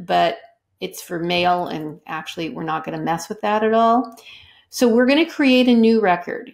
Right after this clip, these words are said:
I'm gonna click this down arrow, and it's a C name record, and the name is gonna be W W W, and the domain is going to be that endpoint my kajabi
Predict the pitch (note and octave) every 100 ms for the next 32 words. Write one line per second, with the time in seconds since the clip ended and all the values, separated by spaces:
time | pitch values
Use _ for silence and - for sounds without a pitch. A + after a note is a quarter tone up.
0 | _ _ G3+ F#3+ E3+ - A3+ A#3+ - E4+
1 | E4+ G#3 F3 E3+ E3 D#3+ E3 A3 D#4+ _
2 | _ F#3 E3+ E3 - D#3 - - - -
3 | G#3+ C4+ C4+ B3+ C4+ G3+ D#3+ - E3 G#3
4 | C4+ _ _ _ _ _ _ _ _ _
5 | _ _ F#3+ F3+ F3 F3 - F#3 F3+ F3+
6 | F#3 F#3+ G#3 A#3+ C4+ - G3+ - F3 E3+
7 | D#3+ D#3 F#3 F#3+ A#3 A#3 G3 G3 G3+ G3
8 | - F#3 - D#3 F3 C4 G#4 - _ _
9 | _ _ _ _ _ _ _ _ _ _
10 | _ _ _ _ _ G3 G3 F#3+ F#3 F3+
11 | G3 F#3+ F#3+ A#3+ E4 G3 F3 F3+ G#3 D4
12 | F4 _ _ _ _ _ _ _ _ _
13 | _ - G3+ G3 F#3+ F#3 F#3 F#3 F#3 F3+
14 | F3 - - F#3+ F#3+ F#3+ - - F#3 F3+
15 | - F3 E3+ E3+ E3 D#3+ F3+ D#3 D#3+ D#3+
16 | E3 D#3